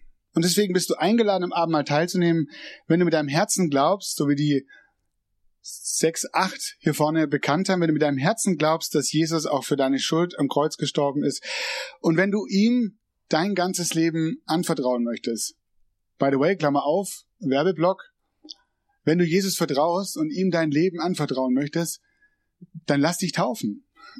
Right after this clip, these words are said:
Also auch du hast die Möglichkeit, ähm, dieses Vertrauen auszudrücken in der sichtbaren, unsichtbaren Welt. Wenn du sagst, ich vertraue Jesus, aber ich bin noch nicht getauft, dann komm super gerne heute auf mich oder Dirk zu.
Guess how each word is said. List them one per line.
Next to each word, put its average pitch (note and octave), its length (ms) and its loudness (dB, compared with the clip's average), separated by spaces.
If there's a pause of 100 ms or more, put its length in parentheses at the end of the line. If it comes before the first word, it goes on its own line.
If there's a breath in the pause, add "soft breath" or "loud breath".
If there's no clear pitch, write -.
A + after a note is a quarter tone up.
Also D3+ 300 -2
auch C#3+ 140 -4
du A3 240 4
hast G3 180 0
die F3 60 0
Möglichkeit, D#3+ 720 -2 (520 loud breath)
ähm, C#3+ 460 0
dieses F#3 260 0
Vertrauen D3+ 380 0
auszudrücken D3 920 -2
in D3 100 -2
der C3+ 100 0
sichtbaren, D#3+ 480 -2
unsichtbaren D3 500 -2
Welt. C3 320 -2 (440 loud breath)
Wenn - 80 2
du C#3+ 60 2
sagst, C#3+ 260 -2 (260)
ich - 140 -6
vertraue D3 340 -2
Jesus, C#3+ 500 -2
aber A2+ 120 -6
ich F#2+ 80 -10
bin D#3+ 80 -2
noch F#3+ 80 0
nicht D3+ 160 -4
getauft, B2+ 400 -6
dann C3 80 -2
komm A#2 220 -2
super E3+ 280 -4
gerne C3 380 -2 (800 soft breath)
heute C#3 220 -4
auf A2 120 -10
mich D3+ 160 -4
oder B2+ 80 -2
Dirk A#2 240 -6
zu. C3 320 -2